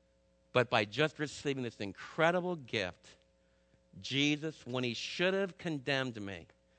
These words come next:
when all the sins piled up against me, Jesus said, with his Father and with his Spirit, "I'm gonna give my life for them instead. And I'm gonna completely pay for all those many, many sins."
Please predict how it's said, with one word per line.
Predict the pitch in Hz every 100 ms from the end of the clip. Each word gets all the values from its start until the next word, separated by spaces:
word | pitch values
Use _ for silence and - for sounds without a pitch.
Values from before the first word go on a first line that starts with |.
| _ _ _
when | - 123 127
all | 151 185 202
the | 185
sins | 170 - 175 165 143
piled | 165 156 147
up | 135
against | 127 123 -
me, | 104 95
Jesus | 95 127 127 120
said, | - 110 98 90 _ _
with | 104 117
his | 123 113
Father | 120 113 117
and | 113
with | 113
his | 110
Spirit, | - 110 98 85 85 _ _ _
"I'm | 113 120
gonna | 113
give | 110 110 104
my | 101
life | 95 95 87
for | 82
them | 82 85
instead. | 85 - - 64 - _ _ _ _ _ _ _ -
And | 98
I'm | 104
gonna | 104 101
completely | 98 85 - 139 143 135
pay | 127 - 117 101
for | - -
all | 110 123 127
those | 123 113
many, | 107 113 127
many | 123 123
sins." | 110 107 95 95